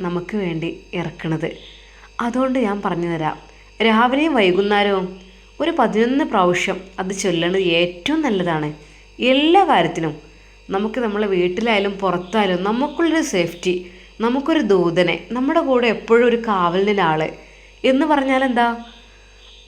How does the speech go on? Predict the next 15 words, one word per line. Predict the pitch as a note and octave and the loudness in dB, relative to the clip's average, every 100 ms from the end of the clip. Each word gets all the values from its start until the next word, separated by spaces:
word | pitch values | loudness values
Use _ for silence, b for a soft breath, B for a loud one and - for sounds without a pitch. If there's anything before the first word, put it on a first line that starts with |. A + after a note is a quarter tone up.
| - - - | -20 -12 -4
അതെന്ന് | A3 C4 C4+ | -2 0 0
വെച്ചാൽ | C#4 C4+ C4 B3 | -2 0 0 2
സാധാരണയായി | B3+ B3 F#3+ F#3 G3+ A#3+ C#4+ C4+ C4 | 0 -2 -4 0 0 2 2 2 2
നമ്മളെ | B3 A3 A#3 A3+ B B B F#3+ | 0 0 0 0 B B B -2
നാട്ടിലൊക്കെ | G3 F#3+ G3+ G3 F#3+ | 0 0 -2 -2 0
ഇപ്പോൾ | F3+ F3+ G3 | 0 0 -2
ഇവിടെ | F3+ F3+ G3 | -2 -2 -2
മന്ത്രിമാർക്കായാലും | F#3 F3+ F#3+ F#3+ F#3 G3+ F3 F3 D#3+ - - - - | -2 -2 0 0 0 0 2 2 -2 -8 -18 -20 -8
പഴയ | G3 F3+ G#3+ | -4 -2 0
കാലത്ത് | A3+ G#3+ G#3 G3+ | 0 0 0 -2
രാജ്യമാ-, | E3 E3 G3 G3 G3+ B B B B B B - - | -2 -2 -4 -2 -4 B B B B B B -20 -6
രാജ്യം | G#3 G#3 G3 C#4 C4+ | 0 2 2 2 2
ഭരിക്കുന്ന | B3 A3 A#3 A3+ | 2 2 0 2
രാജാക്കന്മാർക്കൊക്കെ | G3+ F#3 F3 G#3+ A3+ A3+ A#3+ A3+ A#3 A3+ | 2 2 0 -2 -2 -2 -4 -4 -6 -2
ആയാലും | A3 G3+ G3 F#3+ | 0 2 0 -4